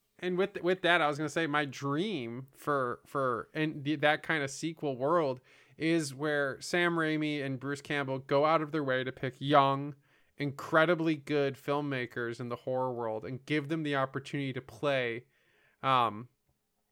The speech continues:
within this universe, like Freddy Alvarez did, like, um, uh, I can't remember his name now. Sorry, I'm, I am so sorry if I <laughs> Lee Cronin.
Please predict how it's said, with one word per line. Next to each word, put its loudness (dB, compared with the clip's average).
within 6
this -2
universe, -6
like 2
Freddy 2
Alvarez 4
did, -4
like, 0
um, 2
uh, -10
I -6
can't -2
remember -4
his -6
name -8
now. -10
Sorry, 0
I'm, -6
I -2
am -6
so 0
sorry 2
if 0
I 0
<laughs> -6
Lee -6
Cronin. -4